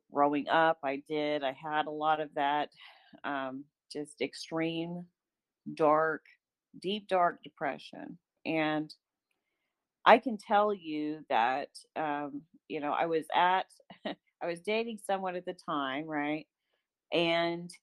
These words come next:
he was, he was a preacher's kid, no less.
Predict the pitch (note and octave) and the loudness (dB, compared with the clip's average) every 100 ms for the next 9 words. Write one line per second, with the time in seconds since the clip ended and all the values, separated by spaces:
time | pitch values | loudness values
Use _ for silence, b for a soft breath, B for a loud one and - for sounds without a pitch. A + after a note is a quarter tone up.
0 | _ _ _ _ - - G3+ G3+ F#3+ F3 | _ _ _ _ -14 -6 -4 2 4 4
1 | E3+ - - _ _ _ - A3 G#3 F#3+ | 0 -12 -20 _ _ _ -6 0 0 -2
2 | - C4+ F#4 G#3+ - - B1+ - _ - | 0 0 2 -2 -2 -4 -4 -4 _ -6
3 | D3+ D3 C#3 B2+ - | 0 0 2 -2 -4